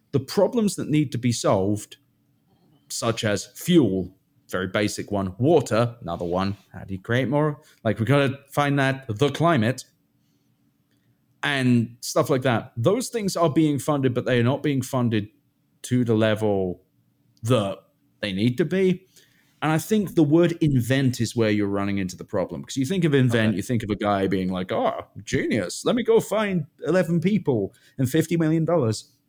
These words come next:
Speaker 1: It can be that, but there are inventions happening. You see them in science journals. Those are inventions of sorts.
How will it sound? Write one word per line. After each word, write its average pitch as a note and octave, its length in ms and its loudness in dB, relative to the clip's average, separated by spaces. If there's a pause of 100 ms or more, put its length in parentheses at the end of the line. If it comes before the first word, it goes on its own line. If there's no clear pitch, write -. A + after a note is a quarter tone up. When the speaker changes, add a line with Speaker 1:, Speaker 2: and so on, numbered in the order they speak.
(760)
Speaker 1:
It D#3 120 -6
can E3 240 0
be B2+ 220 4
that, G3+ 360 -2 (400)
but C#3 420 2 (260)
there G2+ 180 0
are G#2 160 2
inventions A2 560 -2
happening. D3 400 -4
You D#2+ 80 -12
see A#2 160 -4
them C3 100 0
in C3+ 100 0
science A#2 600 -6 (240)
journals. - 480 -6 (200)
Those A#2 220 0
are C3 180 4
inventions A#2 600 -2
of - 100 -10
sorts. - 540 -8